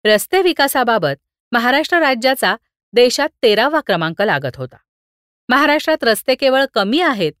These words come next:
इतकंच नव्हे, तर एसटी वाहतूक ज्या रस्त्यांवर चालते, तिथेही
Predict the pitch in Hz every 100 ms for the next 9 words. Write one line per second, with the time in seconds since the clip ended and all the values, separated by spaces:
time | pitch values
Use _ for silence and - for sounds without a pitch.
0 | _ _ - 254 - 370 - 269 214 156
1 | - _ _ 294 240 202 - 330 320 285
2 | 339 254 240 208 - 208 202 202 - 226
3 | 294 - 165 - _ _ - 262 - 285
4 | 330